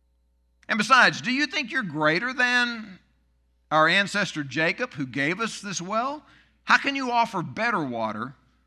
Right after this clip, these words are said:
than he and his sons and his animals enjoyed?" Jesus replied, "Anyone who drinks this water will soon become thirsty again, but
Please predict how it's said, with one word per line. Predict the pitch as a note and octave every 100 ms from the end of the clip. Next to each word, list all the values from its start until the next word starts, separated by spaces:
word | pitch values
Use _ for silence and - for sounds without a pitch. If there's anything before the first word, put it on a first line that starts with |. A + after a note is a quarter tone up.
| _ _ _
than | D3+ D#3
he | E3+ A#3+
and | A3
his | F#3 E3+
sons | - F#3 F#3 D#3+
and | D#3+
his | D#3
animals | D3 D#3+ F#3+ C3 G2 F2
enjoyed?" | A#2 B2 B3 A2 - _ _ _ _ _ _ _ _ _ _ _ _ _ _ _ _ _ _ _ _ _ _ -
Jesus | B3+ A#3+ F#3
replied, | G3 - G#3 F#3 -
"Anyone | - C#4 C4 B3+
who | A3
drinks | F3 G3 G3 -
this | C3 F3+ A#3+ -
water | C#3+ B2 A#2+ D3
will | G3
soon | - C#4 D#4
become | B3 F#3+ F3
thirsty | D3+ B3+ C4 - F3
again, | C3+ B2+ A#2+ B2
but | E3+ E3